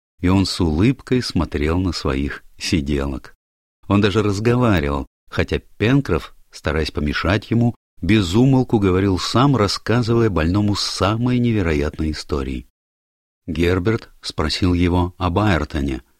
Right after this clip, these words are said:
Юноша удивлялся, что Айртон к нему не приходит, и думал, что он занят работой в корале.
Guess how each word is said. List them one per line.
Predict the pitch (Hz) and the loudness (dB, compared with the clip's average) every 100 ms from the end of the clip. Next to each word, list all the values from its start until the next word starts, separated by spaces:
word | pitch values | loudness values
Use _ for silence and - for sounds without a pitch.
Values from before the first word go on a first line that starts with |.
| _ _ _ _ - | _ _ _ _ -8
Юноша | 80 123 127 - | 0 2 2 2
удивлялся, | 127 120 127 139 127 - 78 | 2 2 2 2 2 0 -4
что | - - 69 | -4 -4 0
Айртон | 85 85 82 73 | 0 0 -2 -2
к | 82 | 0
нему | 78 78 | 0 0
не | 73 | -2
приходит, | 71 71 98 107 117 - _ _ _ | -4 -2 0 2 0 -2 _ _ _
и | 92 | -2
думал, | 78 107 127 | 2 2 2
что | 120 - | 0 0
он | 120 107 | 0 2
занят | 85 92 98 | 2 0 0
работой | 101 78 78 87 | -2 -2 -2 -4
в | - | -4
корале. | 92 78 65 62 | -4 -4 -4 -6